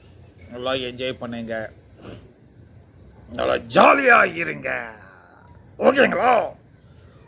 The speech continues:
ஓகே ஃப்ரெண்ட்ஸ், அருண் ஐஸ்கிரீம்ல வாங்குங்க.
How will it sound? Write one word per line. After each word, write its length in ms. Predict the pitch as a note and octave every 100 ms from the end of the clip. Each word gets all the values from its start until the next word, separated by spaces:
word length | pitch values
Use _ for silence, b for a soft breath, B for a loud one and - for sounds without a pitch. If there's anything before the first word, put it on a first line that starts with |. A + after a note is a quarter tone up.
| - -
ஓகே 220 | C#4+ C#4
ஃப்ரெண்ட்ஸ், 340 | A#3 A#3+ - - _ _ _
அருண் 320 | G#3 A3+ D4+
ஐஸ்கிரீம்ல 480 | D4+ C4+ - C#4 C#4
வாங்குங்க. 580 | C4 A3+ G#3 E3+ C3